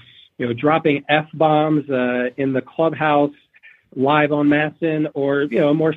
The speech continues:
subtle Wade Miley just flipping the bird at the camera. Uh, and so I see Cashner go out there yesterday and, and pitch pretty well in spring training. And then I read all the articles this morning where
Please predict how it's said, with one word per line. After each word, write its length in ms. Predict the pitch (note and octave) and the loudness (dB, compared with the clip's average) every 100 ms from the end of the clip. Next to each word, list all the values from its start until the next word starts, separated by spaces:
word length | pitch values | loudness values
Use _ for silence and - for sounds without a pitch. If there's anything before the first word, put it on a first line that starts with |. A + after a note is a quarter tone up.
| - | 0
subtle 240 | F3+ D#3+ | 0 2
Wade 200 | D3 D#3 | 0 0
Miley 360 | D3 D#3 D#3 B2+ | 0 -2 -2 -4
just 200 | C3+ - - | -8 -12 -4
flipping 300 | E3+ E3+ D#3 | -2 0 0
the 80 | |
bird 320 | B2+ F#3 G3+ C3 | 0 0 2 0
at 100 | A#2+ | -4
the 80 | |
camera. 520 | A#2 C3+ B2 A#2+ A#2+ A#2+ - - - - C3 | -6 -4 -2 -2 -4 -6 -14 -20 -20 -16 -6
Uh, 200 | B2+ C3 | -4 -2
and 120 | C#3+ | 0
so 120 | D#3+ | 2
I 100 | D3+ D3 | 2 2
see 120 | G3 | 0
Cashner 460 | F3+ F#3 F#3+ G#3 F3 | 0 0 0 0 0
go 120 | E3+ | 2
out 160 | E3 D#3+ | 2 0
there 140 | D3+ | -4
yesterday 560 | D3 D#3 - D3+ D3+ D3 | -2 -4 -6 -4 -2 -2
and, 220 | C3 C3 | -6 -12
and 100 | B2+ | -8
pitch 200 | E3+ F3 | -8 -6
pretty 180 | - D3 | -2 0
well 240 | C#3+ C#3+ | 2 0
in 100 | C#3+ | -2
spring 260 | C#3 D3+ C#3 | -4 -6 -4
training. 380 | D3 C#3+ C#3+ C#3 | -2 0 2 2
And 80 | C3 | 2
then 120 | C3+ | 0
I 80 | C3+ | 0
read 180 | C3 C#3 | 2 2
all 140 | C3+ | 0
the 100 | C3 | 2
articles 400 | C3+ C#3 - C3 B2 | 0 0 -4 -10 -12
this 200 | - D3 | -8 -2
morning 340 | C3+ C3+ B2+ | 0 0 0
where 260 | B2+ B2 | 0 0